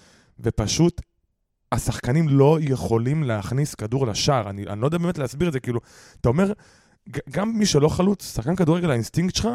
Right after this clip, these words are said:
אתה רואה כדור, אתה בא, מנסה לבעוט, להכניס את הכדור לשער, אתה, כאילו, אתה עושה את זה עשרים שנה. ואתה אומר, הם פשוט לא מצליחים להכניס כדור. כדור מגיע לאדם, שבע שעות ליבו-, לבעוט, הבלם מרחיק.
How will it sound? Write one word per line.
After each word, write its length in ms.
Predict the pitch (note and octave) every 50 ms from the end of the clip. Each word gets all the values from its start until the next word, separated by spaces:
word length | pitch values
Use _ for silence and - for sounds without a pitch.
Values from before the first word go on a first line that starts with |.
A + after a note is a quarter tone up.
| - - _ _ -
אתה 140 | A#2 - A#2
רואה 120 | C3+ F#3
כדור, 320 | - - C#3 C3 D3+ G3 F3
אתה 120 | - -
בא, 120 | C3 F3 E3+
מנסה 280 | D3 C3 A2+ - E3+
לבעוט, 320 | D#3+ C#3+ C3 D3 D#3 C#3+ -
להכניס 180 | - D#3 E3
את 60 | -
הכדור 200 | D3+ D#3 E3 E3+ C#3+
לשער, 260 | B2 A2+ E3 E3 D#3
אתה, 180 | - - - -
כאילו, 180 | - D#3 C#3 - - - - _ _ _ _ -
אתה 120 | G#2+ -
עושה 280 | A2+ A2 - - F3 G3+
את 60 | G3+
זה 120 | F3+ G3+ F3+
עשרים 360 | C3+ - - C#3+ F3+ G3 F3+
שנה. 360 | - - A#2+ B2 E3 D#3 A#2 G2 - _ _ _ _ _ _ _ _ _ _ _ -
ואתה 240 | - A#2 A2+ -
אומר, 160 | F3 A3 G3+ D3+
הם 60 | B2 -
פשוט 440 | - A2 - - B2+ C3+ D#3 - - -
לא 320 | C3 B2 B2 A#2+ A#2 A#2 A#2
מצליחים 600 | A#2 C#3 - - - C#3+ C3+ - - A2+ G#2 A2
להכניס 400 | A#2 A#2 A#2+ C3 A#2 A2 G2+ -
כדור. 340 | - B2 B2 D#3+ G3+ E3 B2+ - - - - - -
כדור 220 | - C3 E3+ G3
מגיע 280 | F#3 E3+ D#3 D3 F3+ E3+
לאדם, 440 | D3+ C3 A#2+ B2+ E3 F#3 G3 G3+ G3 - _ - - _ _ _ _ _
שבע 280 | - - E3+ F3 F3+
שעות 260 | D#3+ F3 E3+ D#3+ -
ליבו-, 340 | D#3 D3+ C#3+ C#3 F3 F3+ F3+ E3+
לבעוט, 480 | D#3 C#3+ C#3 F3 G3 G3 G3 F#3 -
הבלם 380 | C#3+ C3 C3 C3+ D3+ D#3 D3+ C#3+
מרחיק. 520 | C#3+ C3 - - C#3+ C3 A#2+ G#2+ - -